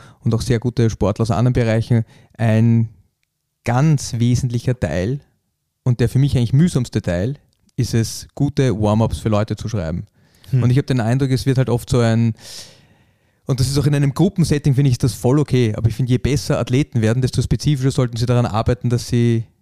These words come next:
Speaker 1: ähm, ihre Schwächen ausmerzen.
Speaker 2: Hm.
Speaker 1: Ähm, und das kann man halt in einem individuellen Warm-up sehr gut machen. Aber Warm-ups, finde ich, sind ein ganz, ganz, ganz wesentlicher Teil für, äh, gute athletische Entwicklung.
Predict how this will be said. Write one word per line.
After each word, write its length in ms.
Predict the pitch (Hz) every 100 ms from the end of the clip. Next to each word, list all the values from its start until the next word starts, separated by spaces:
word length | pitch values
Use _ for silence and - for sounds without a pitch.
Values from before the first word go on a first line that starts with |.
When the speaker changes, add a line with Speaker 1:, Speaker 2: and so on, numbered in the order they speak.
| _
Speaker 1:
ähm, 460 | 117 107 104 104 107 - - _ _
ihre 200 | 135 123
Schwächen 560 | 110 123 139 - 120 107 - -
ausmerzen. 720 | 107 107 123 107 101 - 143 - - -
Speaker 2:
Hm. 220 | 127 143 -
Speaker 1:
Ähm, 540 | 107 110 110 110 107 113 - -
und 120 | 139
das 80 | -
kann 160 | 135
man 100 | 135
halt 60 | 117
in 60 | 117
einem 180 | 113
individuellen 480 | 123 113 110 107 107
Warm-up 300 | 101 101 104
sehr 120 | - 104
gut 120 | 110
machen. 380 | 107 98 127 156 - - - - _
Aber 720 | - 117 110 117 113 113 113 -
Warm-ups, 480 | 131 113 127 147 -
finde 140 | 131
ich, 80 | -
sind 80 | 120
ein 140 | 117
ganz, 340 | 117 135 135
ganz, 220 | - 113 -
ganz 240 | 104 104
wesentlicher 500 | 98 101 113 113 117
Teil 300 | 78 104 156 - - - -
für, 540 | - 117 117 113 110 107 - - _ -
äh, 260 | 117 107 110
gute 220 | 139 127
athletische 360 | 123 123 123 131
Entwicklung. 460 | 120 139 110 104